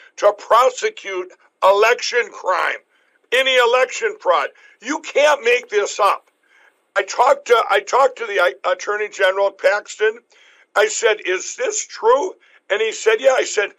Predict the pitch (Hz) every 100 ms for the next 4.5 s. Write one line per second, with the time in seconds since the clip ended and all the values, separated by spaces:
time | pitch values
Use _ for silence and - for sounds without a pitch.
0 | _ _ _ _ _ - - - 254 208
1 | 214 214 214 214 202 185 - 226 233 247
2 | 247 240 226 - 214 240 226 233 262 269
3 | 220 - 214 208 208 214 - 202 196 233
4 | - - 233 233